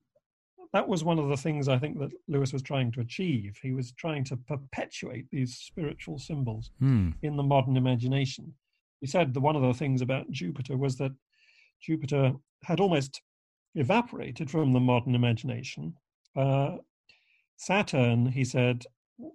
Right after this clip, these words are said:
Speaker 1: was still very much one of our archetypes. And indeed, he said, "We live in a Saturnine age, a sad and bitter and a death-dealing age." Those are all the
Speaker 2: Hmm.
Speaker 1: qualities of Saturn.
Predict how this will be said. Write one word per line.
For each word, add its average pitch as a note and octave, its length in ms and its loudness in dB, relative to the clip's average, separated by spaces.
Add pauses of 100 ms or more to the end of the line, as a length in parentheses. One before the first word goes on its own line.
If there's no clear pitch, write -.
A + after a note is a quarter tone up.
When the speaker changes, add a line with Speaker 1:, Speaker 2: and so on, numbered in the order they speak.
Speaker 1:
was C#3 140 -2
still C#3 260 0
very C3 240 4
much C3+ 240 -2
one C3 160 4
of A#2+ 80 2
our B2 180 4
archetypes. D3 880 -8
And B2+ 100 0
indeed, C3+ 460 2
he B2 100 0
said, B2 220 -4
"We B2+ 160 0
live C3+ 220 2
in B2 80 2
a A#2+ 80 2
Saturnine B2 760 0
age, B2 440 -2
a A#2 80 -8
sad C3 580 0
and A#2 240 0 (400)
bitter C3 440 0
and A#2 220 0 (720)
a B2+ 60 -2
death-dealing B2+ 920 2
age." B2 440 -6
Those C3 240 -4
are G#2+ 60 2
all F#2 60 6
the F2+ 140 6
Speaker 2:
Hmm. E2+ 40 2
Speaker 1:
qualities A2+ 420 -2
of G#2+ 120 -6
Saturn. B2 540 -10